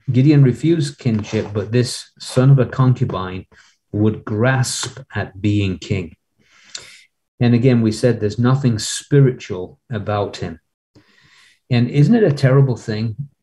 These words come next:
when you see unspiritual men desiring leadership among the people of God? He, he, we're told in the New Testament by the Apostle Peter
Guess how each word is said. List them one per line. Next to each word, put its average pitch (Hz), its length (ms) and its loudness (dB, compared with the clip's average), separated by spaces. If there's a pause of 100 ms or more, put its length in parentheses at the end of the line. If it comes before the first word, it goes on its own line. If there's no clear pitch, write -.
(160)
when 113 240 4
you 110 140 4
see 120 520 -2
unspiritual 135 1000 2
men 104 520 -2 (600)
desiring 117 800 2
leadership 110 680 -2 (480)
among 104 380 0
the 98 80 -2
people 101 460 -4
of 90 140 -10
God? 87 400 -6 (2250)
He, 139 260 4
he, 131 480 2 (880)
we're 123 180 -2
told 170 300 0
in 143 60 4
the 123 80 4
New 123 160 2
Testament 107 640 -6 (880)
by 110 220 2
the 135 80 4
Apostle 120 460 -4
Peter 139 560 2